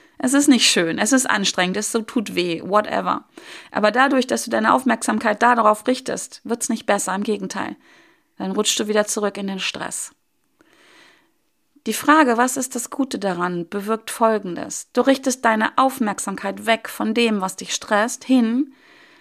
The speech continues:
zu dem oder auf der Suche nach dem. Und vielleicht findest du's dann auch. Wenn du etwas geübt bist, wirst du ganz schnell finden, was das Gute daran ist. Was gut ist,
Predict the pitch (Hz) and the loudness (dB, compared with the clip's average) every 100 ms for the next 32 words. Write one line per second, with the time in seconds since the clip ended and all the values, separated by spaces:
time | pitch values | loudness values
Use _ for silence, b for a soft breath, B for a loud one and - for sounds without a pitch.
0 | B - 247 208 269 247 226 254 359 - | B -4 -4 0 2 4 4 4 2 2
1 | - 214 214 220 233 220 294 330 285 196 | 2 4 4 2 0 2 0 2 0 0
2 | - 302 196 196 240 233 285 330 339 - | -2 -4 -2 0 0 0 4 4 4 -4
3 | 214 185 156 156 185 214 - 247 240 - | -4 -4 0 0 0 0 2 0 0 -2
4 | 269 269 254 254 254 247 233 254 269 240 | -2 -2 0 0 0 0 2 2 0 0
5 | 277 254 214 202 208 - 226 196 185 185 | 2 2 2 -2 -4 -8 -8 -6 -4 -4
6 | 208 190 - _ B B B B B B | -6 -6 -10 _ B B B B B B
7 | - 233 - 415 - 165 - | -2 0 6 6 6 -4 -6